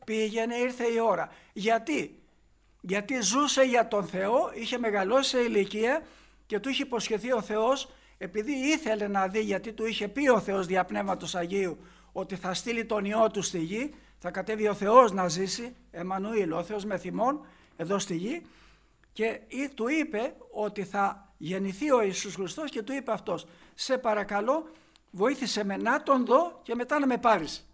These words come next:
στον ουρανό μαζί σου". Και ο Θεός του υποσχέθηκε πως θα το δει. Είπε το αποκεφαλισμένο από το Πνεύμα του Αγίου ότι δεν θέλει δει θάνατον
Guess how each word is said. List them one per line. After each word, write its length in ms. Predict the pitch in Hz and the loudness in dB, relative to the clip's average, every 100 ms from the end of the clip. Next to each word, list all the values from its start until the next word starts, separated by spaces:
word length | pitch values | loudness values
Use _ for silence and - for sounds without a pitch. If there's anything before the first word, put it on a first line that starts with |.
| _ | _
στον 280 | - - 190 | -16 -8 -6
ουρανό 320 | 185 180 175 | -2 -2 -2
μαζί 260 | 170 160 151 | -4 -6 -6
σου". 180 | - - _ _ _ _ _ _ _ _ _ _ _ _ _ _ - | -8 -12 _ _ _ _ _ _ _ _ _ _ _ _ _ _ -10
Και 100 | 202 | -8
ο 60 | |
Θεός 200 | 226 302 | -4 -6
του 60 | 269 | -4
υποσχέθηκε 500 | 214 214 330 349 339 | -4 -6 -6 -8 -6
πως 140 | 262 | -4
θα 120 | 277 | -4
το 120 | 254 233 | -2 -2
δει. 280 | 180 - - _ _ _ _ _ _ _ _ _ _ _ _ _ _ _ _ _ _ _ _ - _ | -2 -8 -18 _ _ _ _ _ _ _ _ _ _ _ _ _ _ _ _ _ _ _ _ -20 _
Είπε 300 | 247 254 254 | -6 -2 -2
το 100 | 226 | -2
αποκεφαλισμένο 720 | 180 208 202 196 196 214 247 | -2 -4 -2 -2 -2 0 0
από 100 | 208 | -2
το 80 | - | -4
Πνεύμα 280 | 208 220 208 | -4 -2 -2
του 220 | - 202 | -4 -2
Αγίου 340 | 196 220 285 | -2 -2 -2
ότι 180 | 247 220 | -2 -2
δεν 160 | 208 277 | -2 -2
θέλει 320 | 269 254 233 | 0 0 0
δει 160 | 240 247 | -2 -2
θάνατον 680 | 233 233 254 254 320 339 | 2 2 2 0 -2 -4